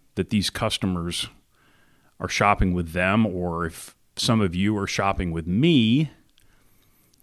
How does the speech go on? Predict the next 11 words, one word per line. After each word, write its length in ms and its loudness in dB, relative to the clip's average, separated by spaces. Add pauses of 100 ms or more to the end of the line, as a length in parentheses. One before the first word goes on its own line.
(160)
it 140 6
is 100 6
because 400 4
you 140 2
see 260 0
value 640 4
in 440 -4 (320)
my 260 -2
knowledge 440 -2
and 80 -8
experience. 680 -12